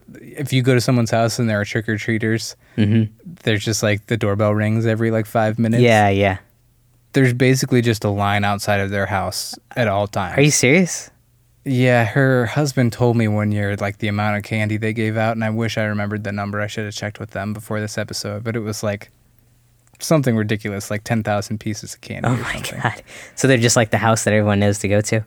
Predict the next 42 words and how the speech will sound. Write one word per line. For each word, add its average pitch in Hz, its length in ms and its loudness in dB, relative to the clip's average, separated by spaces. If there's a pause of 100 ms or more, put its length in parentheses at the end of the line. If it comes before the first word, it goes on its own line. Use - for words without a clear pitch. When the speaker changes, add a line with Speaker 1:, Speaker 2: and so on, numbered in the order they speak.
(880)
Speaker 1:
No, 151 320 6
it's 123 220 0
like 135 180 2
that 127 140 4
on 117 160 2
every 120 320 2
house 113 280 2
on 113 100 0
the 107 60 2
Speaker 2:
Oh, 127 500 6
Speaker 1:
street. 95 140 -6
Speaker 2:
oh, 104 300 4
okay, 98 240 -4
okay. 98 320 -4 (640)
Wow. 101 180 2
Speaker 1:
It's, 98 100 0
like, 113 140 2
a 107 80 2
mile, 107 640 2
or 107 200 0 (140)
probably, 175 200 4
like, 110 120 0
a 101 80 0
half - 640 -4
mile, 143 500 2
maybe, 175 280 0
half 123 240 0
mile 127 180 2
to 120 120 2
a 104 40 2
mile 107 320 0
of 104 100 -2
just - 520 -10 (460)
Speaker 2:
Yeah. 98 220 2 (680)
Speaker 1:
people 117 520 -2
walking 107 380 -2
and 101 140 -4
trick-or-treating, 107 640 -4
and 101 240 -4 (460)
the 110 100 -2
houses 120 320 0
go 101 240 -2